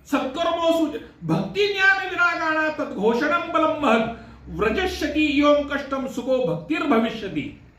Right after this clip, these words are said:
आणि हे जेव्हा श-, शब्द कानावर पडले, तेव्हा भक्तीला, ज्ञानाला आणि वैराग्याला मोठी शक्ती प्राप्त झाली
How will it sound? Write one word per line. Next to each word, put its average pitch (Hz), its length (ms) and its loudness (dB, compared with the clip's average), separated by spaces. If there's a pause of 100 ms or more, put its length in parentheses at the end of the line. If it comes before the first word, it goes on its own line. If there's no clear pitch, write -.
(520)
आणि 254 180 4
हे 339 80 6
जेव्हा 359 320 6
श-, - 960 -10
शब्द 359 220 -2
कानावर 370 560 2
पडले, 196 560 -4
तेव्हा 233 260 -2
भक्तीला, 247 800 0
ज्ञानाला 220 460 0
आणि 240 360 2
वैराग्याला 226 560 2
मोठी 233 320 -2
शक्ती - 360 -6
प्राप्त 247 380 -2
झाली 233 480 -2